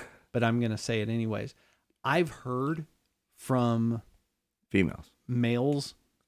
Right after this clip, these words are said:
Speaker 1: Oh.
Speaker 2: in power's mouths things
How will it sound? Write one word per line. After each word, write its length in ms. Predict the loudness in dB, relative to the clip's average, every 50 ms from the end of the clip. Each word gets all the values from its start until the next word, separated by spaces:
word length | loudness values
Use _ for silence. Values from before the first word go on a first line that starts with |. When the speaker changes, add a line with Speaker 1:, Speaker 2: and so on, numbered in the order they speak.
| 0
Speaker 1:
Oh. 220 | 0 2 2 0 -4 -10 _ _ _ _ _ _ _ _ -4
Speaker 2:
in 220 | -2 0 0 0 -2
power's 720 | -4 -4 -2 0 0 0 0 0 0 0 -2 -4 -6 -10 _ _ _ _ _ _ _ _ _ _ -10
mouths 720 | -4 -2 -2 -2 -2 -4 -4 -6 -6 -6 -6 -8 -10 -12 -14 _ _ _ _ _ _ _ _ _ _ _ _ _ -2
things 560 | 0 2 2 2 2 2 0 0 -2 -4 -6